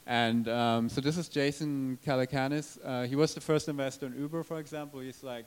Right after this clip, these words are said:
I think, like, top three investors now worldwide. And, uh, so he's a friend of Adeo, who's the founder of the Founder Institute. So I'm unfortunately not the founder of the Founder Institute. Um, but, uh,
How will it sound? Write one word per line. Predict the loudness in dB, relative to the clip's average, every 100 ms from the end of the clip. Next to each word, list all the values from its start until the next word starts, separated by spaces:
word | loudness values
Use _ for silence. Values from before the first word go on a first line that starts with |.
| -14
I | -14
think, | -12 -10
like, | -12
top | -10 -12 -10
three | -6 -6
investors | -4 -6 -8 -12 -10
now | -8 -6 -6 -10 -20 -20 -12 0
worldwide. | 2 2 2 2 2 -4 -20 -20 -20 -10 0
And, | 4 4 2 -2
uh, | -2 0 0
so | 0
he's | -2 -2
a | -2
friend | 0 2 0
of | -2
Adeo, | 0 2 2 0
who's | -4 -10
the | -12
founder | -2 0 0 -2
of | -4
the | -6
Founder | -4 -2 -2
Institute. | -4 -8 -4 -2 -4 -10 -14
So | -12
I'm | -10 -12 -14 -16 -12
unfortunately | -10 -2 -2 -2 -4 -6
not | -6 -6 -10 -12
the |
founder | -6 -4 -2
of | -6
the | -6
Founder | -2 0
Institute. | -2 -4 -4 -4 -6 -12 -12 -12 -10 -2
Um, | 2 4 2 -2 4
but, | 6 4 -2 -14 -10
uh, | -6 -2 -2 -2 -4